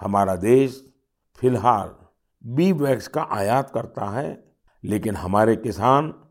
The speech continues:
अब ये स्थिति तेजी से बदल रहे हैं, यानी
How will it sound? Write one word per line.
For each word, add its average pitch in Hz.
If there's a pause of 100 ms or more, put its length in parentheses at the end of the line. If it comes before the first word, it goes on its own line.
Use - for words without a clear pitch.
(300)
अब 113
ये 131
स्थिति 127
तेजी 127
से 151
बदल 98
रहे 107
हैं, - (520)
यानी 123